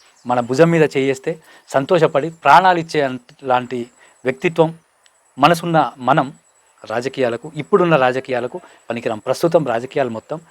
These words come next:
డబ్బు చుట్టూ తిరుగుతున్నాయి. నేరుగా ప్రజల్లో ఉండి ఈ నాయకుడు మాకు కావాలి, ఇతను గెలిస్తే మేము బాగుపడతాం, మా ఊరు బాగుపడుతుంది అని ప్రజలు ఏ ఒక్క నాయకుడి పేరైనా చెప్ప-, చెప్పగలిగే పరిస్థితి లేదు. అలాంటి రాజకీయ నాయకులు లేరు. ప్రస్తుతం రాజకీయాలు ఏంటంటే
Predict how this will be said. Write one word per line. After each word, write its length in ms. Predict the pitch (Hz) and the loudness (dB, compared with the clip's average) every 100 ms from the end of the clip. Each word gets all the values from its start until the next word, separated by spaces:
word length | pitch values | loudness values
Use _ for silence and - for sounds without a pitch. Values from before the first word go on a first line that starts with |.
| - - 117 | -20 -20 0
డబ్బు 260 | 131 147 | 2 2
చుట్టూ 280 | 175 147 - | -2 -6 -8
తిరుగుతున్నాయి. 460 | 160 123 113 107 104 _ _ _ 127 | -6 -8 -8 -14 -16 _ _ _ 0
నేరుగా 360 | 160 226 214 | 6 6 6
ప్రజల్లో 420 | 190 147 165 165 147 | 2 2 2 2 0
ఉండి 320 | 139 143 139 _ _ | -2 -8 -10 _ _
ఈ 120 | 160 190 | 0 6
నాయకుడు 380 | 165 196 208 | 6 6 2
మాకు 260 | 190 151 160 | 0 -2 -2
కావాలి, 540 | - 131 135 123 135 127 - - - | 0 4 6 4 2 -6 -12 -20 -10
ఇతను 260 | 156 196 180 | 2 2 4
గెలిస్తే 420 | 143 170 165 190 127 _ - | 0 -2 0 0 0 _ -6
మేము 180 | 160 156 | -2 4
బాగుపడతాం, 580 | 139 156 139 123 131 - _ - | 4 4 -2 -4 -6 -8 _ 0
మా 140 | 139 | 2
ఊరు 260 | 147 156 196 | 4 2 2
బాగుపడుతుంది 760 | 139 139 143 139 131 143 139 135 _ _ _ - | 4 4 4 -2 -2 -6 -6 -6 _ _ _ -2
అని 220 | 165 196 165 - _ _ 151 | 0 0 -4 -12 _ _ 0
ప్రజలు 240 | 165 214 | 2 4
ఏ 120 | 170 | 4
ఒక్క 240 | 180 165 196 | 4 4 4
నాయకుడి 380 | 170 165 170 | 4 4 0
పేరైనా 360 | 160 151 147 147 | -2 0 0 -2
చెప్ప-, 380 | - 143 143 - _ _ _ - | -6 -8 -8 -8 _ _ _ -2
చెప్పగలిగే 400 | 135 190 151 139 | 2 4 2 0
పరిస్థితి 400 | 135 127 - 139 | -4 -6 -10 -8
లేదు. 200 | 117 98 _ - | -8 -10 _ 0
అలాంటి 320 | 175 226 202 | 4 4 4
రాజకీయ 320 | 147 131 131 | 2 2 -2
నాయకులు 320 | 117 107 151 143 | -8 -10 -12 -14
లేరు. 180 | 104 - _ _ - | -14 -18 _ _ -10
ప్రస్తుతం 380 | 127 - 196 170 | -10 0 4 4
రాజకీయాలు 460 | 123 139 147 120 | 2 -2 -4 -4
ఏంటంటే 340 | 113 110 101 | -6 -12 -12